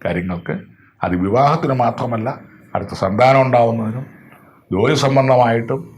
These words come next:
സമ്പാദ്യം ഉണ്ടാവുന്നതിനും കുടുംബപരവും ഭരണപരവും മംഗളകരവും ഭാഗ്യപരവും സൃഷ്ടിപരവും ഐശ്വര്യപ്രദവുമായ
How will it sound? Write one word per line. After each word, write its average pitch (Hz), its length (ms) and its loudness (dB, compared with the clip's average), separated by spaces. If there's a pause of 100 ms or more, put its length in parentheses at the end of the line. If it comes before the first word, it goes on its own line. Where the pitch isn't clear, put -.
(400)
സമ്പാദ്യം 143 540 2
ഉണ്ടാവുന്നതിനും 120 760 2 (260)
കുടുംബപരവും 143 760 2
ഭരണപരവും 127 680 0
മംഗളകരവും 131 840 0 (300)
ഭാഗ്യപരവും 131 580 0
സൃഷ്ടിപരവും 127 720 -2 (420)
ഐശ്വര്യപ്രദവുമായ 127 1160 -2